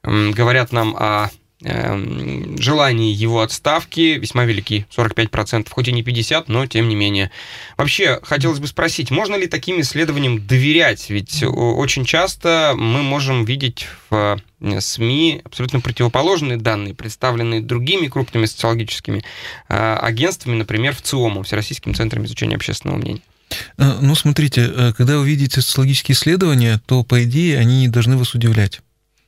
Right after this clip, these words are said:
Speaker 2: То есть, когда вы
Speaker 1: Любые?
Speaker 2: смотрите, любые. Если социологическое исследование вас удивляет, то что-то здесь не так, или затронута такая тема, которая, ну, скажем так, не лежит на поверхности, вы над этим не задумывались.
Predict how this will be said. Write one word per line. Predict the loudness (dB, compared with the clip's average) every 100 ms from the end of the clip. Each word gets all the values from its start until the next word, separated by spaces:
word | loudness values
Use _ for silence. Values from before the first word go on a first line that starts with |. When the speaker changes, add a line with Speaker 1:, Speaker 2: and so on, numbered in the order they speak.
| _
Speaker 2:
То | 0
есть, | 2
когда | 4 6
вы | 6
Speaker 1:
Любые? | 6
Speaker 2:
смотрите, | 6 4 2 -4 -16 -20 _
любые. | 0 2 2 2 2
Если | 2 2 0 0
социологическое | -2 -2 0 2 2 2
исследование | 4 4 4
вас | 4 2
удивляет, | 4 4 4 4 2 0
то | 2 2 2
что-то | 0 2 4
здесь | 4 4
не | 4
так, | 4 2 2
или | 2 4
затронута | 2 2 2 4
такая | 2 2 2
тема, | 4 2 2
которая, | 0 2 2 4 2 -4 -18 -20 -20 -20 _ -2
ну, | 2
скажем | 4 4
так, | 4 4
не | 4
лежит | 4 4
на | 4
поверхности, | 4 2 2 2 2
вы | 4
над | 4
этим | 2 4
не | 4
задумывались. | 4 4 4 4 -2 -6